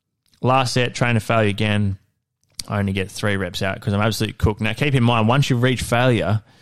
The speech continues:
you're causing damage to the muscle tissue. That's what, that's what training does. So it's very, <laughs> very, very unlikely that after you've failed once that you're gonna improve again, especially on certain movements like pull-ups and whatnot. If you fail on the first set of pull-ups,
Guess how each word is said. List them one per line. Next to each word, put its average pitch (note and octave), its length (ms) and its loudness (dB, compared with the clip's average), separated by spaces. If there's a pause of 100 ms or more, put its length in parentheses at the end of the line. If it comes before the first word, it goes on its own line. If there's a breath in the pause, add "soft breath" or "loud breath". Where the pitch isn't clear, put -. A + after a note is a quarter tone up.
(160 soft breath)
you're A2 160 -4
causing A2+ 680 2
damage G#2+ 420 0
to G#2+ 60 -2
the G#2 80 0
muscle G2+ 260 -2
tissue. G2 240 -6
That's G#2 180 0
what, A2 200 -2
that's G#2 160 -4
what B2+ 100 -2
training G#2 300 0
does. F#2+ 380 -4 (520 loud breath)
So A2 320 0 (280)
it's G#2 160 -2
very, B2+ 460 4
<laughs> A2 120 6
very, A#2+ 200 4
very A2+ 320 2
unlikely G#2 560 2
that G#2+ 160 -2
after A2+ 280 -2
you've A2 140 0
failed G#2+ 320 0
once A2+ 300 2
that G#2+ 80 -2
you're G#2+ 80 -2
gonna G#2 180 2
improve G2+ 400 2
again, G2 320 -4
especially C3+ 420 -2
on G2+ 220 2
certain G#2 260 -2
movements G2+ 320 -2
like G2 200 -8
pull-ups A#2 380 2
and G2 100 -2
whatnot. F#2 240 -8
If G#2+ 100 -4
you D#3+ 80 2
fail C3 380 2
on G#2+ 180 0
the G#2 60 0
first B2 260 0
set A2+ 100 2
of G2 80 -2
pull-ups, G#2+ 380 0